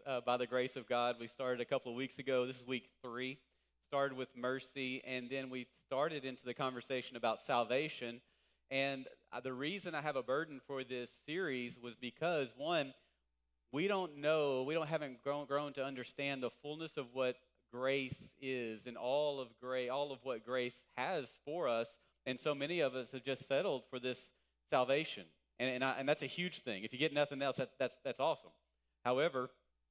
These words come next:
we, I wanna make sure you understand what salvation is so that you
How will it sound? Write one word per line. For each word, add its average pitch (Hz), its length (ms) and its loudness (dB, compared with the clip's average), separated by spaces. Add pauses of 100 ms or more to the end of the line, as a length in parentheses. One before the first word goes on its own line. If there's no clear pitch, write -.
(220)
we, 143 140 4
I 131 120 8
wanna 156 220 4
make 131 180 4
sure 143 180 -2
you 131 160 0
understand 131 360 -2
what 117 100 -8
salvation 131 560 4
is 143 440 0 (520)
so 131 180 6
that 127 260 -4
you 123 280 -4